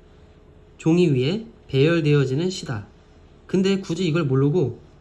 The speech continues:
그냥 이거 형사적 문법으로 해석을 해도 돼. 그래서 그 시의 의미의 일부 측면을,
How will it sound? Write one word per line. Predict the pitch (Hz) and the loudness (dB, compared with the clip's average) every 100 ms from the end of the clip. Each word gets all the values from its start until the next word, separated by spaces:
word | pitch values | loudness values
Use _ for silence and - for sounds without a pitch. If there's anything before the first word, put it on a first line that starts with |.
| - - | -20 -14
그냥 | - 180 190 139 - | -4 -2 -2 -4 -6
이거 | 160 202 180 - - - - | -4 -4 -6 -12 -20 -20 -12
형사적 | - 226 226 214 | -2 0 2 0
문법으로 | 180 143 170 156 165 170 - - - - - - | 0 0 -2 -4 -4 -6 -16 -20 -20 -20 -20 -12
해석을 | 185 190 185 | -8 -6 -4
해도 | 180 185 | -4 -4
돼. | 135 151 - - - - - - - - - - - - - | -4 -6 -10 -20 -20 -20 -20 -20 -20 -20 -20 -20 -20 -20 -6
그래서 | 139 131 175 202 - - - - - - - - - - - | -2 -2 -2 -4 -8 -20 -20 -20 -20 -20 -20 -20 -20 -20 -10
그 | 139 | -6
시의 | 143 220 175 202 202 147 | -2 0 0 -2 -4 0
의미의 | 160 175 135 139 202 - - - - 151 | 0 2 0 -2 -6 -10 -20 -20 -14 -6
일부 | 165 170 175 175 | -4 -2 -4 -6
측면을, | - 202 180 175 214 226 | -4 -2 0 2 0 0